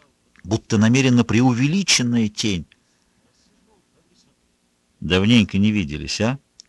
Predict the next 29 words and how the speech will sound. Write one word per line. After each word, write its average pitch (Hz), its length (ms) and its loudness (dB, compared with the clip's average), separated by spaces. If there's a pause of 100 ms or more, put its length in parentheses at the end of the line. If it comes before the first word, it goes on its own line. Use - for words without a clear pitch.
(160)
произнес 87 480 -4
Человек-овца 87 800 -4
из-под 98 320 -4
маски. 90 440 -4 (580)
«А 101 60 -2
ты 139 120 -6
почти 127 360 -4
не 123 120 0
изменился. 101 680 -2 (500)
Похудел, 156 400 -6
что - 220 -12
ли?» 67 60 -16 (920)
«Похудеешь 90 580 -4
тут». - 160 -18 (1040)
«Что - 220 -8
там 113 240 -4
в 98 80 -8
мире? 117 260 -6 (380)
Ничего 110 340 -2
новенького. 170 480 -6 (640)
Долго 151 340 0
здесь 139 240 -2
поживешь, 143 760 -4 (480)
перестаешь 127 520 -2
понимать, 127 320 -2
что - 160 -4
на 110 100 0
свете 101 320 -6
творится». 80 500 -8